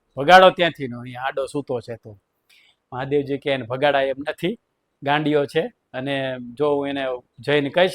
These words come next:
ને તો એ કે ઉઠે એવો છે નહીં, એટલે થોડી વાર શાંતિ રાખો ને, હમણાં એ જતો રહેશે," એમ. <laughs> પણ ભીમ તો આરામથી સૂતેલો અને પાણી વધારે ને વધારે દેરામાં જમા થવા લાગ્યું. એટલે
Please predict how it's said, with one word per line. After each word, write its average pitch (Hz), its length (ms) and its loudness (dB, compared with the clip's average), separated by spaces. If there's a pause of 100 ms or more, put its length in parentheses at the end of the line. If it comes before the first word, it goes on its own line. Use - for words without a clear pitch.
ને 160 100 0
તો 139 140 -2
એ 139 80 -2
કે 143 120 -6
ઉઠે 147 280 -2
એવો 135 200 0
છે 147 280 4
નહીં, 139 180 -4
એટલે - 560 -8
થોડી 175 260 2
વાર 156 180 8 (680)
શાંતિ 170 340 2
રાખો 196 320 10
ને, 240 120 2
હમણાં 202 280 4
એ 185 100 0
જતો 185 320 4
રહેશે," 156 260 4
એમ. 147 200 2 (340)
<laughs> 127 260 -12 (560)
પણ 131 240 -2
ભીમ 185 240 0
તો 196 120 2
આરામથી 196 420 6
સૂતેલો 208 500 2
અને 123 280 -10
પાણી 175 240 0
વધારે 180 360 8
ને 165 80 -4
વધારે 160 460 2 (420)
દેરામાં 139 580 2 (260)
જમા 160 300 2
થવા 160 260 4
લાગ્યું. 123 380 -2
એટલે 127 360 -6